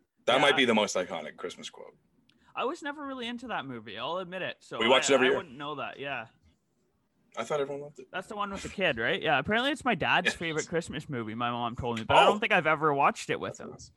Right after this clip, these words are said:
Speaker 2: So
Speaker 1: Good for him. Good taste. Okay, <laughs> number four out of five.
Speaker 2: Yeah, that's obvious now that I'm thinking about it. But I, no, I never, I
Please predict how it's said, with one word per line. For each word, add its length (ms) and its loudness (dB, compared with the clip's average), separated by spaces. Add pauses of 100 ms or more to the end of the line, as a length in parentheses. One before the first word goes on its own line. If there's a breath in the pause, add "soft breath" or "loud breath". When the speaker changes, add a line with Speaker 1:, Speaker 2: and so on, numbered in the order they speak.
Speaker 2:
So 320 -2 (160)
Speaker 1:
Good 100 -8
for 140 4
him. 240 2
Good 100 2
taste. 360 0 (640 loud breath)
Okay, 180 2 (200)
<laughs> 180 -10
number 200 4
four 300 6
out 80 4
of 60 -2
five. 400 2 (100)
Speaker 2:
Yeah, 120 6
that's 260 4
obvious 420 4
now 200 2
that 100 0
I'm 100 -4
thinking 300 -6
about 260 -4
it. 160 -6
But 140 0
I, 180 4
no, 180 2
I 80 4
never, 320 0
I 140 2